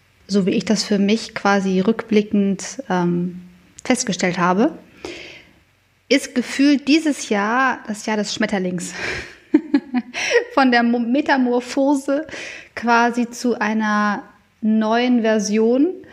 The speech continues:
ähm, von mir, ähm, quasi als Schmetterling, weil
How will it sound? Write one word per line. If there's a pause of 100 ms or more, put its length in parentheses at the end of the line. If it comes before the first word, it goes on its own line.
(800)
ähm,
von
mir, (760)
ähm,
quasi
als
Schmetterling, (960)
weil